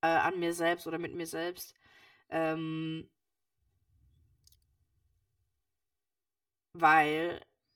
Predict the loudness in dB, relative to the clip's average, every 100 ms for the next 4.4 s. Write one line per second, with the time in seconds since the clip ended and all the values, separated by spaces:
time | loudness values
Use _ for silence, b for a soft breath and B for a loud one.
0 | _ _ _ _ _ -14 -8 -2 0 2
1 | 0 -4 -6 -8 -6 -8 -8 -8 -2 -2
2 | -2 -2 -2 -2 -6 -10 -10 -10 -6 -4
3 | -2 -4 -4 0 2 2 -2 -4 0 0
4 | 0 -2 -2 -6